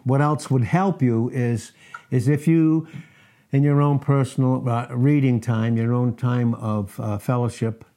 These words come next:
uh, with Christ, you could read the first three, three, even the first four chapters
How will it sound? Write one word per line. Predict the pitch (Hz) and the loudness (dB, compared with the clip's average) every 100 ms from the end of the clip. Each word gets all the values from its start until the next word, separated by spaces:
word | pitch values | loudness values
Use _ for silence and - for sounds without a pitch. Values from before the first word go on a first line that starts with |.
| - | -14
uh, | 110 107 110 | -8 -6 -6
with | 110 110 - | -4 -4 -2
Christ, | - 117 113 - _ - - - - _ _ _ _ _ | -2 0 -2 -8 _ -20 -20 -20 -20 _ _ _ _ _
you | - 117 156 | -2 2 4
could | 147 147 | 4 2
read | 135 156 135 | 2 2 2
the | 131 | -2
first | - 156 156 139 - - | -2 -2 -2 -4 -12 -20
three, | - - - 156 147 - - 139 - - | -20 -20 -8 -6 -6 -8 -8 -8 -8 -6
three, | - 170 156 143 | 0 2 4 4
even | 165 165 170 | 4 4 2
the | 147 | 2
first | - 160 151 - | 0 0 0 -2
four | - 160 156 | -2 0 0
chapters | 147 - 147 127 - 113 - - | -2 -2 -2 -2 -4 -10 -10 -14